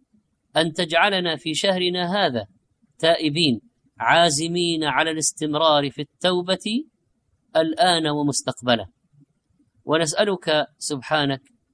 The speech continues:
أن تجعلنا ممن يجود بالخير دائما. وفقنا لعمل الصالحات،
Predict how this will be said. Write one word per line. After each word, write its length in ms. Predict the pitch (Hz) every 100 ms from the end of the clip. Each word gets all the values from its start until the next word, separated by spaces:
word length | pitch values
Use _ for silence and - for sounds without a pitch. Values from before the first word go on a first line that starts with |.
| _ _ _ _ _ 160
أن 160 | 160
تجعلنا 760 | 180 151 156 185 175 170 165 151
ممن 520 | 165 180 165 160 156
يجود 500 | 151 135 156 175 160
بالخير 680 | 156 143 - 175 151 143 135 _ _ _ _
دائما. 460 | 147 147 135 110 98 _ _ _ _ _ _ _ _
وفقنا 720 | 151 135 214 208 185 180 180 -
لعمل 380 | 143 147 160 139
الصالحات، 640 | 123 - 127 120 135 117